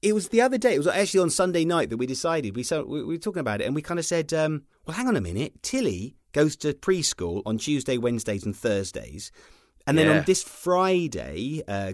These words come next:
Speaker 1: gone, so last Friday, she did her, like, graduation thing. So she was gonna be in school for all of those days. And so on Monday,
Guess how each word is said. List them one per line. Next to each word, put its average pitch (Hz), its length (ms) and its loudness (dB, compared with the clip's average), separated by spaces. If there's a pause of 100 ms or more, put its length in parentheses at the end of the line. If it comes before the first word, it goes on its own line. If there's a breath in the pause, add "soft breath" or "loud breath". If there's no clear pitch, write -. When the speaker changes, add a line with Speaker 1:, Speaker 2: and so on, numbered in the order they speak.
Speaker 1:
gone, 95 380 -2
so 110 120 -2
last 117 260 -2
Friday, 92 500 -4
she - 160 -4
did 113 220 0
her, 110 140 0
like, 104 180 -2
graduation 123 760 2
thing. 78 300 -8
So 104 120 -4
she 185 160 -2
was 170 120 0
gonna 131 160 0
be 135 400 -2
in 101 160 -2
school 92 420 -2
for 82 140 -12
all 117 160 0
of 110 40 0
those 98 200 -2
days. 80 360 -4 (540 soft breath)
And 143 180 2
so 160 440 4 (480)
on 156 160 0
Monday, 160 680 0